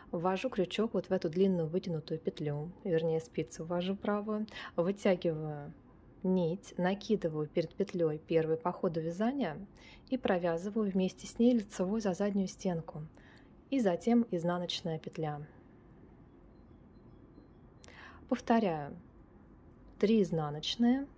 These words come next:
еще одна четвертая изнаночная. Далее опускаюсь на два ряда ниже,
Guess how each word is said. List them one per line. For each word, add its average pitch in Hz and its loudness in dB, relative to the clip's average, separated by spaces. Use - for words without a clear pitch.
еще 175 2
одна 160 -4
четвертая 208 -2
изнаночная. 240 2
Далее 165 0
опускаюсь 170 -2
на 165 4
два 170 0
ряда 165 0
ниже, 277 2